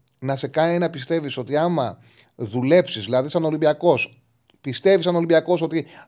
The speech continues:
αν δουλέψουμε με αυτό, με αυτά τα δύο ποδοσφαιρικά σχέδια, το τέσσερα τρία τρία με Φορτούνη και Ποντένσε,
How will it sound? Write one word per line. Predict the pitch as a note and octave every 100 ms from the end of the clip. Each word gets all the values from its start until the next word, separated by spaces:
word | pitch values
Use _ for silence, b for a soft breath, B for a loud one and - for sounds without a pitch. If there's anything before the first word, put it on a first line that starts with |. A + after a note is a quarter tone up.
| -
αν | E3 F#3+
δουλέψουμε | E3+ F3+ F#3+ G3+ - A#2 G2 G#2+ b b b
με | B2+ C#3 C3+ -
αυτό, | C3+ C3+ - - G#3+ G#3+ - _
με | - D3
αυτά | G#3
τα | G3+
δύο | G#3+ G3+
ποδοσφαιρικά | F#3+ F3 F3+ D#3+ G3
σχέδια, | - F#3+ A#2 F#2 - b b b
το | C#3+
τέσσερα | C#3+ G#3 A3 G3
τρία | G3 F#3+
τρία | F#3 G3+ G3
με | F3+
Φορτούνη | E3+ E3 F#3+ G3
και | F#3
Ποντένσε, | F3 F3+ F#3 E3 -